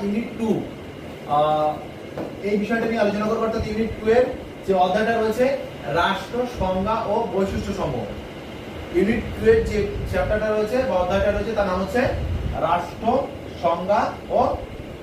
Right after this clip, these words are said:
বৈশিষ্ট্য সমূহ। অধ্যায়টার নামটা প্রথমে লিখে নাও তোমরা খাতায়, ঠিক আছে? দেখো, এই অধ্যায়ে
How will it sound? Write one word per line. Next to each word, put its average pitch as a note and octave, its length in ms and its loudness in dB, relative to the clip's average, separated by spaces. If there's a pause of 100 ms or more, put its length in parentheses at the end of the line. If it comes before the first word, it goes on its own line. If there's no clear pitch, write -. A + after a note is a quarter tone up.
(140)
বৈশিষ্ট্য G3+ 480 2
সমূহ। B2+ 320 0 (1400)
অধ্যায়টার G#3 340 4
নামটা G#3 220 0
প্রথমে A3 260 2
লিখে G3+ 180 -2
নাও A3 120 2
তোমরা G#3+ 180 0
খাতায়, G3+ 280 0 (300)
ঠিক - 100 2
আছে? B3 140 2 (1300)
দেখো, D#3 200 2 (440)
এই A3 180 4
অধ্যায়ে A3 760 2